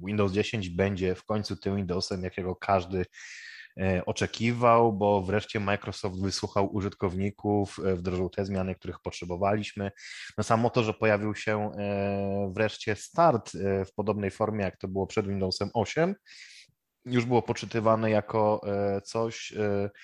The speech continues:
e, coś, dzięki czemu Microsoft, e, odkupił, e, swoje wina. W przypadku Windows jedenaście oczekiwania były dużo większe.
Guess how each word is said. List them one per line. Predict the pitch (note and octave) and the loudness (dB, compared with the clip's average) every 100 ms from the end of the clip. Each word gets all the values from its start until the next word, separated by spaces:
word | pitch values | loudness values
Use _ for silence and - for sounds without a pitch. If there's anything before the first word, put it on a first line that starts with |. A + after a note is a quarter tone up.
| - - - - - - | -20 -20 -20 -20 -20 -6
e, | G2 G2 G2 G2 | -2 2 2 0
coś, | - A#2+ | -2 -2
dzięki | A2 G#2 G#2+ | -2 -4 -4
czemu | - G#2+ G#2 | -2 0 0
Microsoft, | G2 G#2+ G#2+ G#2+ G#2+ - - | 2 2 0 -4 -6 -8 -8
e, | F2+ G2 F#2+ | -4 -2 -2
odkupił, | G#2 - B2+ - F#2+ F#2 | -4 -2 -2 2 2 2
e, | F#2+ F#2 F#2 | 0 0 -2
swoje | - G2+ F#2 E2+ | -4 -2 -2 -2
wina. | F#2 C3+ | -4 -4
W | F#3 | -4
przypadku | - - F#3 - F#3 E3+ E3 - A#2+ | -6 -4 -4 -2 0 2 0 -4 -4
Windows | C3 D#3 D#3+ - | -4 -2 -4 -2
jedenaście | D3 C#3 G#2 G2 - | -2 -2 -2 -4 -4
oczekiwania | B2+ - - A#2 A#2 B2 | -6 -6 -10 -8 -6 -4
były | A#2+ A#2+ A#2+ | -2 0 0
dużo | A#2 A2 | -2 -2
większe. | D3 G#3+ B2 - F2 | 0 0 0 -4 -8